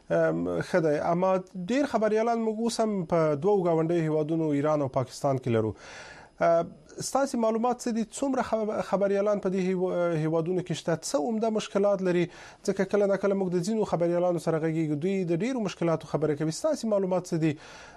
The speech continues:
آیا فکر کوئ چې د نړیوالو بنسټونو، خصوصاً د خبریالانو د ملاتړ بنسټونو، د هغو خبریالانو په حق کې چې اوس په نورو هیوادونو کې دي، هغه خپل مسؤلیت ادا کړی که نه؟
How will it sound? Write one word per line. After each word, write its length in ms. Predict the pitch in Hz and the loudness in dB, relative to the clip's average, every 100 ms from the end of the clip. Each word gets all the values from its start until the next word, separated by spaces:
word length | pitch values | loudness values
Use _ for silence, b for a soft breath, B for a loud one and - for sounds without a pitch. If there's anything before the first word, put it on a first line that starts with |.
| B | B
آیا 280 | 202 240 233 | 2 2 2
فکر 260 | 254 240 | 0 -2
کوئ 300 | 226 226 226 | 0 2 2
چې 100 | 208 | 0
د 260 | 208 185 170 165 | 0 2 2 2
نړیوالو 380 | 165 175 190 | 2 2 2
بنسټونو، 500 | 170 170 165 160 170 | 2 0 0 -2 -2
خصوصاً 440 | 165 196 233 220 196 | 0 -2 -2 0 0
د 160 | 170 | 0
خبریالانو 580 | 151 156 156 156 170 165 | 0 0 2 2 2 2
د 80 | 147 143 | 2 0
ملاتړ 280 | 143 185 180 | 0 0 0
بنسټونو، 580 | 165 147 139 - 143 | 0 -2 -4 -2 -2
د 60 | 135 | 0
هغو 220 | 160 175 | 0 0
خبریالانو 600 | - 151 151 160 170 165 | 0 0 2 2 2 0
په 200 | - 147 | 0 0
حق 140 | 170 - | 0 -2
کې 80 | |
چې 880 | 151 156 135 - - - _ _ - | -2 2 0 -2 -20 -20 _ _ -4
اوس 160 | 156 - | -2 0
په 80 | 156 | 0
نورو 240 | 196 247 | 2 2
هیوادونو 440 | 190 160 147 143 139 | 2 2 0 0 -2
کې 100 | 143 | 0
دي، 120 | 139 | 0
هغه 140 | 135 | 0
خپل 180 | 135 202 | 0 0
مسؤلیت 460 | 185 151 180 226 214 | 0 0 0 0 0
ادا 140 | 180 | -2
کړی 320 | 180 359 349 | -2 -4 -4
که 80 | 214 | -6
نه؟ 100 | 226 | -8